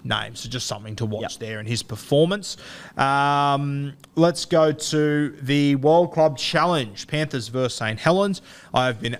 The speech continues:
Speaker 1: absolutely bombarded with messages from Saint Helens fans that have given it to me after Bloke on Monday.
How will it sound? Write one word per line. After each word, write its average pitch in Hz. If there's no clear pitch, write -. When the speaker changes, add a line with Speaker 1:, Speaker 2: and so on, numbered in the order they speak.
Speaker 1:
absolutely 120
bombarded 113
with 101
messages 110
from -
Saint 104
Helens 110
fans 101
that 107
have 107
given 113
it 110
to 110
me 107
after 104
Bloke 110
on 107
Monday. 151